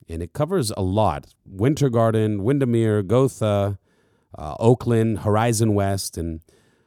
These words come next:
a lot of the other unincorporated areas, uh, surrounding those, um, those parts of the county. Uh, so now with me running for office, although this is and has always been an opinion program, it is clearly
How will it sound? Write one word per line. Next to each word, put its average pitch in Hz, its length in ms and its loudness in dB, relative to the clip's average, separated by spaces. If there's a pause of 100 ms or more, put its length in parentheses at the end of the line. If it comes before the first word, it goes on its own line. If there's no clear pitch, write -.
(160)
a 87 40 -6
lot 95 200 0
of 101 60 -2
the 101 140 0
other 95 240 0
unincorporated 85 1040 -4 (120)
areas, 71 880 -4 (140)
uh, 69 160 -14
surrounding 82 600 -6
those, 73 580 -12 (1040)
um, 73 240 -16
those 76 180 -10
parts - 320 -10
of - 60 -14
the - 80 -14
county. 87 480 -6 (1200)
Uh, 101 80 -6
so 131 160 0
now 131 200 0
with 143 180 0
me 117 180 0
running 101 320 0
for - 160 -10
office, 113 760 -4 (720)
although 85 280 -2
this 87 260 -4
is 92 300 -2
and 73 160 -6
has 82 160 -6
always 85 280 -2
been 82 380 -4
an 80 160 -8
opinion 85 640 -4
program, 67 460 -12
it 76 100 -8
is 76 200 -10
clearly 98 720 -2